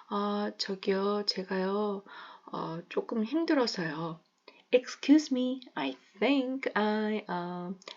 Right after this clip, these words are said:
I'm not able to, I'm having a hard time.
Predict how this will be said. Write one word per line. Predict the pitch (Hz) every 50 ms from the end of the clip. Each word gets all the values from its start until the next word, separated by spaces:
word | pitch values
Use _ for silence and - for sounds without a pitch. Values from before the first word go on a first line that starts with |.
| _ -
I'm | - 214 208 208 208
not | 220 220 233 233
able | 220 214 214 208 - 202 202 196 196 - -
to, | - 202 190 190 185 185 - - _ _ _ _ -
I'm | 220 226 208
having | 214 240 277 302 294 247
a | 196
hard | - - - 180 196 202 196 -
time. | - - - 156 165 185 190 156 139 120